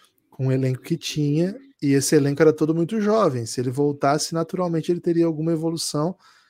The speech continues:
e tem tido, claro que ainda teve algumas adições bem legais, né? Acho que o Bol Bol é, aliás, Bol Bol bolchevique, hein? T-, t-, trouxemos essa informação no Twitter aí.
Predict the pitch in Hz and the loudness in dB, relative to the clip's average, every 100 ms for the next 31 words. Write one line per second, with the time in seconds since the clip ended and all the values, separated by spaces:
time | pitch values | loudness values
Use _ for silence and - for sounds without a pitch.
0 | _ _ - 156 202 247 - 180 240 254 | _ _ -12 -2 -2 -2 4 4 4 2
1 | 165 165 - 160 160 147 151 156 151 151 | 4 2 0 -2 0 0 0 0 0 0
2 | 147 143 - 147 147 135 233 175 156 180 | 0 0 -4 -4 -4 -4 -4 -2 -2 -2
3 | 180 175 139 131 127 123 127 123 113 170 | -6 -8 -4 -2 0 2 4 4 0 -6
4 | - _ _ _ - 156 165 185 170 185 | -14 _ _ _ -10 2 4 6 4 6
5 | 185 185 190 - 220 180 196 180 185 185 | 8 8 8 6 0 0 -2 0 -2 -4
6 | 180 - - - - 143 139 147 147 - | -6 -14 -20 -20 -6 -4 -2 -2 -2 -4
7 | 143 151 143 156 151 - 156 156 147 139 | -2 -2 -2 -4 -6 -4 -2 -2 -2 -2
8 | 135 | -4